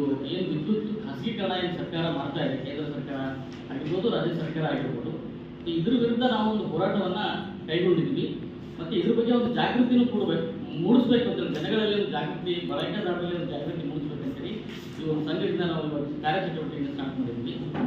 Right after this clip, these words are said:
So, ಇದೇ ತಿಂಗಳು ಏಳನೇ ತಾರೀಕು, ನಾಳೆ ಒಂದು ಸೋಮವಾರ ದಿವಸ ಜೆಸ್ಕಾಂ ಆಫೀಸ್ ಎದುರುಗಡೆ, ಎಂ ಡಿ ಆಫೀಸ್ ಎದುರುಗಡೆ ಒಂದು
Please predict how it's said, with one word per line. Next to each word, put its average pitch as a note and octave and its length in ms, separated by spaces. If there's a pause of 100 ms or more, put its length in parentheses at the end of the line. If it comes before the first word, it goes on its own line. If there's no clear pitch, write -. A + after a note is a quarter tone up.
(300)
So, F3+ 60 (540)
ಇದೇ G3+ 160 (120)
ತಿಂಗಳು G3+ 240 (100)
ಏಳನೇ A3 280
ತಾರೀಕು, - 240 (320)
ನಾಳೆ E3+ 260
ಒಂದು D#3+ 180
ಸೋಮವಾರ G3+ 300 (100)
ದಿವಸ F3+ 160 (840)
ಜೆಸ್ಕಾಂ E3+ 340 (100)
ಆಫೀಸ್ F#3+ 260
ಎದುರುಗಡೆ, D3 340
ಎಂ F3 120
ಡಿ F#3+ 120
ಆಫೀಸ್ F3 260
ಎದುರುಗಡೆ D#3 360
ಒಂದು E3 100